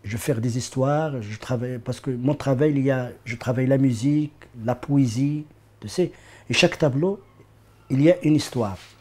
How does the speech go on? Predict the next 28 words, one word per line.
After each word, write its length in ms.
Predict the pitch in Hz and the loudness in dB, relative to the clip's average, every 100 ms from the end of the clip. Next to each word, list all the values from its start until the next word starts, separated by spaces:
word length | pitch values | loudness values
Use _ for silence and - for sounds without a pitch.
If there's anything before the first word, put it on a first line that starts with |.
| - - | -20 -6
il 140 | 117 143 | 0 2
y 40 | |
a 40 | |
une 160 | 156 135 | 2 0
poésie, 560 | - 139 131 110 98 95 | 0 2 2 0 -4 -6
c'est 160 | 120 | -4
la 80 | 127 | -4
poésie. 460 | - 123 104 87 - - - - - - - - _ _ _ _ _ _ - _ - _ _ _ _ _ _ - - _ - _ _ _ 113 113 - - - 107 - | -4 -4 -4 -8 -16 -20 -20 -20 -20 -20 -20 -20 _ _ _ _ _ _ -20 _ -20 _ _ _ _ _ _ -16 -16 _ -20 _ _ _ -20 -20 -20 -20 -16 -6 4
Et 260 | 143 139 | 8 8
après, 560 | 135 135 - - 202 247 | 6 0 -2 2 6 6
je, 280 | 123 160 156 | 4 2 2
je 160 | 120 151 | 0 0
cherche 560 | 147 196 - - - - - - - - - - | 2 0 0 -8 -10 -16 -20 -20 -20 -20 -20 -2
la, 440 | 135 139 139 131 120 120 - - | 4 6 8 6 2 -2 -8 0
la 100 | 151 | 4
peau, 320 | 160 - 190 - - - 135 _ 131 | 4 4 0 0 -20 -20 -20 _ -4
la 120 | 127 | -4
peau 200 | - 190 | -2 -4
parce 300 | 185 135 - | -2 -4 0
que 80 | 170 | 0
la 140 | 135 | 0
peau, 180 | - 151 | -2 -8
c'est 260 | - 123 131 | -6 -6 -2
un, 160 | 131 | -2
c'est 220 | 120 - 143 | -2 -4 0
une 100 | 131 | 2
matière 400 | 123 139 123 127 | 0 0 2 4
noble 420 | 160 185 143 | 4 4 2